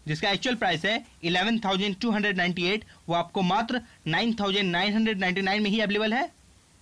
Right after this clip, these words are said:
ये केवल टू हंड्रेड यूनिट्स ही अवेलेबल है। इसके अलावा Redmi का वाई वन स्मार्टफोन पॉकेट स्पीकर के साथ एम आई का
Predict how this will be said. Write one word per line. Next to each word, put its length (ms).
ये 160
केवल 360
टू 100
हंड्रेड 300
यूनिट्स 260
ही 60
अवेलेबल 340
है। 140
इसके 240
अलावा 420
Redmi 320
का 120
वाई 200
वन 180
स्मार्टफोन 520
पॉकेट 280
स्पीकर 420
के 80
साथ 240
एम 160
आई 100
का 80